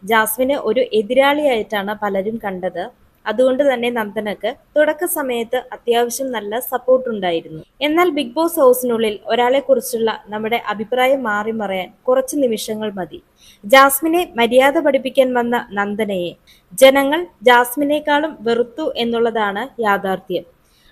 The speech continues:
അങ്ങനെ നന്ദന വന്നതോടെ പലരും ജാസ്മിനെ സപ്പോർട്ട് ചെയ്യാൻ തുടങ്ങി. ചില കാര്യങ്ങളിൽ യോജിക്കാനായില്ല എങ്കിലും നന്ദനേക്കാൾ നല്ലത്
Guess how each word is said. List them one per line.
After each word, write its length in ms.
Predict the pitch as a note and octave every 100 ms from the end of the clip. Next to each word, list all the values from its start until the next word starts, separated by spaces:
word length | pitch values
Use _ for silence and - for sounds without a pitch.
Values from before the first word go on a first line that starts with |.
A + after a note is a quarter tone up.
| A3
അങ്ങനെ 460 | B3 C4 A#3 C4 - -
നന്ദന 400 | C4 C4+ D#4 F#4
വന്നതോടെ 560 | E4+ C4+ B3+ B3+ C4 C4
പലരും 400 | A3+ A3 G#3+ F#3+ -
ജാസ്മിനെ 520 | - G#3+ G#3+ - B3 C#4
സപ്പോർട്ട് 500 | B3+ - A#3+ B3+ C#4+
ചെയ്യാൻ 340 | B3+ A3 A3
തുടങ്ങി. 440 | A3 F#3 F3+ E3+ - _ _ _ _ _ _ -
ചില 220 | D4 D#4
കാര്യങ്ങളിൽ 680 | D#4 C4+ C4+ C4 A#3+ A3+ E4 _ C4
യോജിക്കാനായില്ല 920 | C4 C#4 D4+ E4 D#4+ C4 A#3+ B3+ B3+
എങ്കിലും 480 | A3+ G3 F#3 E3+ - _ _
നന്ദനേക്കാൾ 560 | G#3 G#3 A#3+ B3+ C#4 D4+
നല്ലത് 580 | D4 A3+ A#3 B3 G3